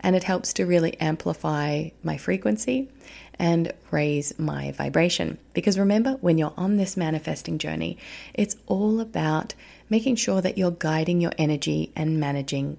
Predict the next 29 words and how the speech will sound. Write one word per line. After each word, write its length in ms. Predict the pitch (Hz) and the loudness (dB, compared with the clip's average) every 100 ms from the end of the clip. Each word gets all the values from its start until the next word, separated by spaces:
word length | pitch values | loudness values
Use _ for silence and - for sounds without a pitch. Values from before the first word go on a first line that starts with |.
| - | -12
your 200 | 147 143 | -10 -6
emotions. 680 | 131 156 175 - - - - - - - - | -2 0 0 -2 -4 -8 -10 -12 -18 -20 -6
So 260 | - 202 202 | 0 2 4
an 180 | 202 - | 2 -2
altar 520 | 190 208 - 208 202 202 | -2 -2 -2 -2 -2 -4
can 240 | 202 175 | -4 0
really 260 | 175 190 185 | 0 0 0
help 380 | 165 160 - | -2 -4 -4
you 160 | 175 170 | -4 -4
to 560 | - 170 160 156 143 156 - - - - - | -4 -2 0 0 0 -4 -14 -20 -20 -20 -10
ground 360 | - 151 151 156 | -2 2 4 2
yourself. 640 | 156 - 80 - - - - - - - | 2 0 -2 -6 -10 -16 -20 -20 -10 0
And 360 | 190 185 196 | 2 4 4
if 140 | 214 220 | 2 2
you're 100 | 226 | 2
anything 440 | 233 262 269 240 | 4 6 6 4
like 240 | 196 175 - | 4 2 0
me, 220 | 175 175 | 0 2
you 220 | 165 170 | 0 0
like 280 | 170 165 165 | 0 -2 0
to 100 | 202 | -2
collect 540 | 196 - 139 - - | -2 -2 0 -2 -4
things. 420 | 147 151 156 147 - | -4 -4 -4 -6 -4
And 180 | 175 170 | -2 0
so 400 | - 185 175 175 - | 2 2 2 -2 -4
my 260 | 185 185 - | -4 -4 -2
altar 400 | 185 202 214 202 | -2 -2 -4 -2
is 260 | 185 175 175 | -2 -2 -2
really 380 | 175 170 165 | 0 0 -2